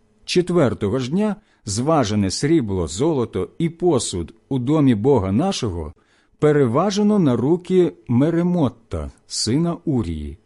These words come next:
священника. А з ним був Єлеазар, син Пінхаса,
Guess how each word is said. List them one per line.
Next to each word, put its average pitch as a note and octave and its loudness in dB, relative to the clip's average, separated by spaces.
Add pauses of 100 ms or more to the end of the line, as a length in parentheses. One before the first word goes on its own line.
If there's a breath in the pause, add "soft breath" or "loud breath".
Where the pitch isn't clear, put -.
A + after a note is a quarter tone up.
(140)
священника. F2+ -4 (760 soft breath)
А C3 2
з G#2+ -2
ним A3+ 4
був G3+ 0 (180)
Єлеазар, B2 0 (200 soft breath)
син F#3+ 2
Пінхаса, G#2+ -2